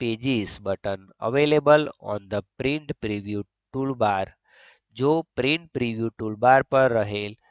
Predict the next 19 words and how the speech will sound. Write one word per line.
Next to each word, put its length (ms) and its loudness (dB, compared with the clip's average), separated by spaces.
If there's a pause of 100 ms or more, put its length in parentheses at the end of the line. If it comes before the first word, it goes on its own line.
(200)
મલ્ટીપ્લે 640 -4 (260)
ખાલી 360 -4
જગ્યા 480 -4 (340)
પેજીસ 500 -4
બટન 400 -2
ઉપર 240 0 (160)
ક્લિક 240 -6 (140)
કરવામાં 580 -4
આવે 340 -4 (460)
છે. 180 -2 (220)
જવાબ 400 -4
થશે 280 -6 (480)
your 300 2 (100)
computer 640 -4
screen 480 -6 (440)
will 240 -8
show 360 -6
you 240 -4 (440)
pages 460 -2